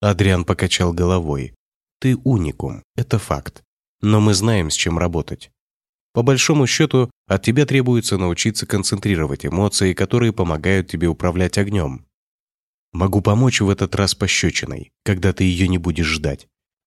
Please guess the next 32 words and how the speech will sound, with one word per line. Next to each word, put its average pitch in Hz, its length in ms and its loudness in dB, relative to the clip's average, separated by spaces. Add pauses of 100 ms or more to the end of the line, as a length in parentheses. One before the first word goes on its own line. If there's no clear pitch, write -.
(260)
предложил 110 580 2
Ник, 78 320 -4 (420)
не 113 140 4
в - 40 -2
силах 156 320 2
удержаться 98 600 0
от 90 100 -6
язвительности. 82 920 -6 (720)
«Николас», — 82 720 0 (240)
строго 147 400 2
посмотрел 92 520 0
на 85 80 0
него 90 300 2
Адриан. 67 460 -4 (520)
«Если 120 320 2
мы 123 160 4
исходим 95 440 0
из 85 100 -4
того, 85 300 0
что - 180 -6
в - 80 -6
своем 113 380 2
доме 82 280 0
ты 92 180 0
испытывала 85 520 -2
страх, 104 420 -2 (240)
а 98 80 -4
сейчас, - 580 -2 (140)
хм, 69 320 -8 (360)
что - 220 -4
ты - 80 -6
почувствовала, 65 800 -4